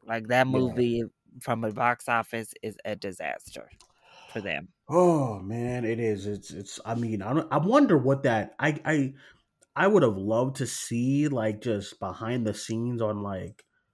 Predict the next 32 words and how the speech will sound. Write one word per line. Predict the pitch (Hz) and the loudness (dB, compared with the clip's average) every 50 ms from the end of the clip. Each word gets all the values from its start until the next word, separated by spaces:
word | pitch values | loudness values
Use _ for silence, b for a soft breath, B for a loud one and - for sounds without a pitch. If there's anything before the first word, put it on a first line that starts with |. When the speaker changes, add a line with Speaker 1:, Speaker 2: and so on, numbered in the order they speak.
| _ _ _ _ _ _ _ _ _ _ - | _ _ _ _ _ _ _ _ _ _ -6
Speaker 2:
that | - 95 101 101 104 | -4 -2 -2 -2 -2
whole | - 123 120 123 123 | -2 -2 0 0 0
thing, | 123 - - 131 120 127 131 131 139 147 135 113 | -2 -2 -2 -2 0 0 0 0 0 -2 -2 -4
you | 110 107 | -4 -2
know, | 113 113 113 120 117 | -2 -2 0 -2 -2
that | 107 98 98 107 95 95 | -2 -2 -4 -4 -4 -4
movie | 98 104 107 110 107 113 120 117 120 | -4 -4 -4 -4 -4 -4 -4 -2 -2
and, | 113 104 101 | -2 -4 -4
like, | 95 95 90 _ - | -6 -8 -10 _ -6
what | 101 104 101 | -6 -6 -4
their | - 101 98 | -4 -6 -4
reaction | 98 98 92 87 92 - - - - 120 113 113 | -4 -4 -6 -8 -10 -12 -16 -14 -10 -8 -6 -4
was. | 113 120 123 127 139 143 - - - _ _ _ _ _ _ _ _ _ _ _ _ _ - | -4 -2 -2 -2 -4 -4 -6 -14 -18 _ _ _ _ _ _ _ _ _ _ _ _ _ 0
But, | 107 107 101 98 | 0 0 0 0
um, | 95 92 92 90 87 87 85 82 85 98 - _ _ _ _ - | -4 -4 -6 -6 -6 -8 -8 -10 -12 -14 -16 _ _ _ _ -8
yeah, | 98 98 92 90 - - - | -6 -6 -6 -8 -12 -16 -14
I | 92 95 | -10 -8
don't | 95 92 | -8 -6
know. | 95 104 104 180 - | -6 -6 -8 -8 -6
Speaker 1:
Hey, | - - 139 147 | -6 -6 -2 0
Speaker 2:
So, | 143 117 117 | 2 2 4
Speaker 1:
yo. | - - 131 117 117 - - _ _ _ _ _ _ _ _ _ - - | 4 4 4 4 2 0 -6 _ _ _ _ _ _ _ _ _ -10 -6
Speaker 2:
yeah. | 98 123 120 113 110 107 101 - | -4 -2 0 0 0 -2 -4 -6
Speaker 1:
Uh, | |
didn't, | - 113 156 240 339 392 381 302 - - _ _ | -8 -6 -4 -4 -4 -4 -8 -10 -12 -14 _ _
when | - - 160 254 370 392 | -12 -6 -6 -6 -4 -4
did | 392 - | -4 0
Oppenheimer | - 202 214 - - 160 160 156 143 135 123 120 | 0 0 0 0 -4 -6 -4 -4 -4 -6 -6 -8
get | - 120 - - | -10 -12 -10 -8
that | 117 104 | -6 -6
imax | - - 104 107 107 95 76 85 87 - - | -4 -6 -6 -6 -8 -10 -12 -14 -16 -16 -14
re-release? | 80 90 92 82 - 82 - 73 71 - - - | -12 -12 -12 -12 -14 -14 -12 -12 -14 -14 -16 -20